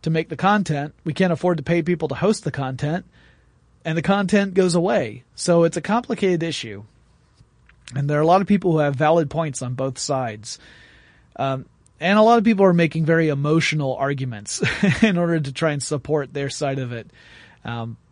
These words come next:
but as for my own personal opinion, it's complicated. I work in a, in an industry where I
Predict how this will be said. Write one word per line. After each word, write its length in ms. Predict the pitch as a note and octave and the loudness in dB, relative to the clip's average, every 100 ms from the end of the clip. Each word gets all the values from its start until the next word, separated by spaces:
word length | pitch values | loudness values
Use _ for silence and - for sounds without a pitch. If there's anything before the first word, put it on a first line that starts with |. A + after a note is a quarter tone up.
| _ _ | _ _
but 220 | D3+ D3+ - _ | -2 -2 -4 _
as 220 | D#3+ F#3 F3 | 2 2 4
for 140 | G3 | 2
my 160 | E3+ D#3+ | 2 2
own 180 | F3+ | 0
personal 380 | D#3+ F#3 F#3 G#3 | 0 -2 0 0
opinion, 420 | F#3+ G#3 G#3+ A3 G3+ - - | 2 2 2 -2 -4 -12 -10
it's 160 | A#3 - | -8 -2
complicated. 680 | D#4 C#4+ F#3 D3 B2 A#2 - | -2 0 -2 -2 -4 -6 -6
I 80 | D#3+ | 0
work 400 | F3 G3+ A#3 - - | 2 4 2 0 -2
in 140 | F3 | 0
a, 240 | F3 E3+ E3 | 2 0 -2
in 120 | E3 | -4
an 120 | D#3+ | -6
industry 580 | F#3+ G#3 G#3 - D#3 A#2+ | -4 -4 -4 -6 -6 -6
where 320 | A#2+ C#3 C#3 - | -4 -4 -4 -2
I 320 | D3+ F3 F3 | 0 0 -2